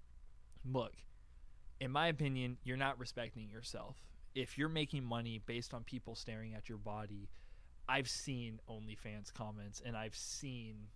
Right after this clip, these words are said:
what people say, and I see the behavior of those people. If you're doing that, you're not respecting yourself because you are so much more than your body.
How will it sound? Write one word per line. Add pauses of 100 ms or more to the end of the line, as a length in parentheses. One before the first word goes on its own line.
(180)
what
people
say,
and
I
see
the
behavior (680)
of
those
people. (1200)
If
you're
doing
that,
you're
not
respecting
yourself
because
you
are
so
much
more
than
your
body.